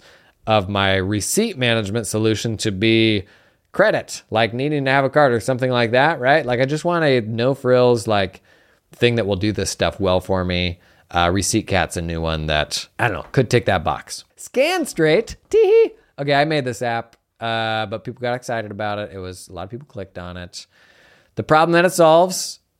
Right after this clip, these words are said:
is people sending you smartphone pics of documents. And yes, they shouldn't be doing this in the first place. They should be uploading stuff to your portal. They should be sending it to you the approved way.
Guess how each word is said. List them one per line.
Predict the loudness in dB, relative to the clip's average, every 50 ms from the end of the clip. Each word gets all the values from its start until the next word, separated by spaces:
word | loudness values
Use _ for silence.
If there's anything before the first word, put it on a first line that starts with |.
| _ _
is | -4 -2 0 2 4 4 4 4 4 4 2 2 0
people | -2 -2 -2 -2 -4
sending | 0 0 0 2 0 0
you | -2 -4
smartphone | -4 -2 0 2 2 0 0 0 0 2 2 0 0 0
pics | 0 0 0 0 -4 -14 -14 -12
of | -10 -8 -4
documents. | -4 -4 -4 -6 -8 -16 -18 -18 -16 -14 -12 -12 -12 -12 -16 _ _ _ _ _ _ _ _ _ _ _ _ _ _
And | -4 -2 0 0 2 2 0 0 -2 -4 -6 -10 -14 _ _ _ _ _ _ _ _ _ _ -4
yes, | 0 0 0 0 -2 -8 -10 -10 -12 -14 _ _ _ _
they | 0 2 2
shouldn't | 2 2 2 2 2 2 2 0 -4 -4 0
be | 0 2
doing | 4 4 4 4 4 4
this | 2 0 0 -2
in | -8
the | -8
first | -8 -10 -12 -12 -10 -6
place. | -2 -2 -2 -2 -2
They | -2 -2 -2
should | -2 -2 0
be | 4 4
uploading | 4 4 4 4 4 4 2 -2
stuff | -4 -2 0 0 0 -2 -6
to | -6 -4
your | -4 -4
portal. | -2 -2 -2 0 0
They | 0
should | 2 2 2 0
be | 0
sending | 0 0 0 0 2 2 0
it | 0 -2
to | -2 -2 -2
you | 0 0 -2 -2
the | -2 -2 -4
approved | -4 -6 -8 -6 -4 -4 -2 -4 -6 -6
way. | -8 -8 -8 -8 -10 -12 -12